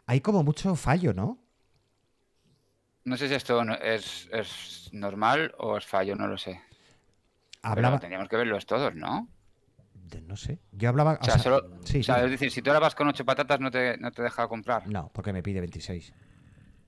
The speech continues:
Speaker 1: Mm, novato, o sea, no, no has tradeado con él, ¿verdad? Todavía.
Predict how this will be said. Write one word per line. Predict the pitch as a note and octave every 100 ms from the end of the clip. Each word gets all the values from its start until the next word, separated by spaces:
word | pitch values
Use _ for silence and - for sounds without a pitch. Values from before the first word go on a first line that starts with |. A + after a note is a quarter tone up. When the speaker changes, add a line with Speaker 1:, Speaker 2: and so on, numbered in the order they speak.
| _ _ _ _ _ _ _ _ _ _ _ - _ _ _ _ _ _ _ _ _ _ _ _ F#2+ _ A2+
Speaker 1:
Mm, | G2+ F#2+ F2+ E2 D2+
novato, | G#2 G2+ F#2 A2+ C3+ D#3 F3 G3+
o | -
sea, | A2+
no, | G#2+ A#2+
no | B2+
has | C3
tradeado | - D3+ B2 G#2+
con | G2 A#2+
él, | A2
¿verdad? | F#2+ B2
Todavía. | - G#2+ G#2 A#2